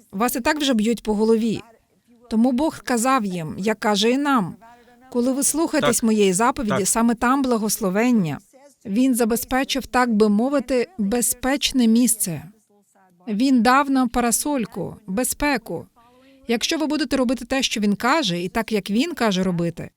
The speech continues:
Speaker 1: І насправді у цьому є безпека. Безпека, коли ви робите те, що вам кажуть. Ви продовжуєте нести відповідальність, і ви підзвітні. Але реальний тиск за результат справляється не стільки на вас, скільки на лідера, який повів вас у цьому напрямку.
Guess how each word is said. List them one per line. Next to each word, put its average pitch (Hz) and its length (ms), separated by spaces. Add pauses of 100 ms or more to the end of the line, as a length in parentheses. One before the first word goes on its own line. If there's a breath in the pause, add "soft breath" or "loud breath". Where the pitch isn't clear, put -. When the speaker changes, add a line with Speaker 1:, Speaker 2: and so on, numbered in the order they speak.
(560)
Speaker 1:
І 208 60
насправді 240 480
у 208 40
цьому 202 280
є 202 180
безпека. 226 680 (920)
Безпека, 254 500
коли 208 240
ви 190 120
робите 220 320
те, 220 200
що 247 180
вам 247 160
кажуть. 247 480 (280)
Ви 233 140
продовжуєте 285 580
нести 247 260
відповідальність, 214 880
і 233 80
ви 247 120
підзвітні. 214 680 (640)
Але 240 240
реальний 330 380
тиск 220 380
за 214 100
результат 208 460
справляється 233 540
не 220 120
стільки 339 420
на 269 120
вас, 190 260
скільки 262 380
на 226 160
лідера, 226 380
який 190 260
повів 214 380
вас 214 220
у 202 40
цьому 185 260
напрямку. 196 640